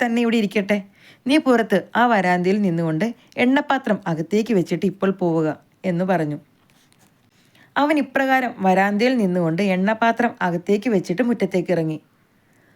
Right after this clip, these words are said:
കുളിക്കാൻ പോയിരുന്ന നാത്തൂന്മാർ കുളി കഴിഞ്ഞ് മടങ്ങി വന്ന് വരാന്തയിലേക്ക് കയറുകയും വാണിയൻ മുറ്റത്തേക്ക് ഇറങ്ങുകയും ചെയ്തത് ഒരേ സമയത്തായിരുന്നു. വാണിയൻ ഇറങ്ങിപ്പോകുന്നത് കണ്ടിട്ട് ആ സ്ത്രീകൾ മാക്കത്തെ വളരെ ശകാരിച്ചു.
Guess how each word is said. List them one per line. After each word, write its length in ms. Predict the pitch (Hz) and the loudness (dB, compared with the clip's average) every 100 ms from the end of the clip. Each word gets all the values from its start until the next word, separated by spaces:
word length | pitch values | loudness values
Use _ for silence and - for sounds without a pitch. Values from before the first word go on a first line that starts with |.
| _ | _
കുളിക്കാൻ 500 | - 302 302 320 311 | -2 0 2 2 0
പോയിരുന്ന 360 | 285 240 220 214 | 2 2 2 2
നാത്തൂന്മാർ 580 | 196 165 156 196 185 180 | 2 0 0 0 2 0
കുളി 280 | - 247 269 | 0 0 4
കഴിഞ്ഞ് 300 | 285 277 269 | 4 4 2
മടങ്ങി 340 | 202 170 170 | 2 0 -2
വന്ന് 160 | 170 170 | -2 0
വരാന്തയിലേക്ക് 640 | 160 160 196 240 254 247 | 0 2 0 2 0 0
കയറുകയും 640 | 196 165 160 160 156 160 - _ _ _ 165 | 0 0 0 0 -2 -4 -8 _ _ _ -2
വാണിയൻ 480 | 160 165 175 190 233 - _ | 0 0 -2 -4 -6 -18 _
മുറ്റത്തേക്ക് 520 | 226 254 285 277 294 240 | -2 0 0 0 0 2
ഇറങ്ങുകയും 480 | 202 196 185 190 | 2 2 2 2
ചെയ്തത് 440 | 190 180 160 202 302 - | 0 0 0 -4 -4 0
ഒരേ 220 | 175 175 | 2 2
സമയത്തായിരുന്നു. 800 | 175 160 160 - 160 156 156 151 _ _ _ _ _ _ _ _ _ _ _ | 0 -2 -4 -2 -2 0 -4 -8 _ _ _ _ _ _ _ _ _ _ _
വാണിയൻ 480 | 240 262 269 277 302 | 0 2 2 2 4
ഇറങ്ങിപ്പോകുന്നത് 720 | 233 190 240 240 226 226 226 | 4 2 0 2 2 4 2
കണ്ടിട്ട് 440 | 208 160 175 170 147 - _ 143 | 0 0 -2 -2 -4 -8 _ -4
ആ 120 | 156 | -4
സ്ത്രീകൾ 380 | 175 185 175 180 | -2 -4 -2 -2
മാക്കത്തെ 460 | 196 220 247 247 | 0 -2 -4 -2
വളരെ 340 | 208 196 202 262 | 0 2 2 0
ശകാരിച്ചു. 600 | 233 170 156 147 - | 0 0 0 0 -6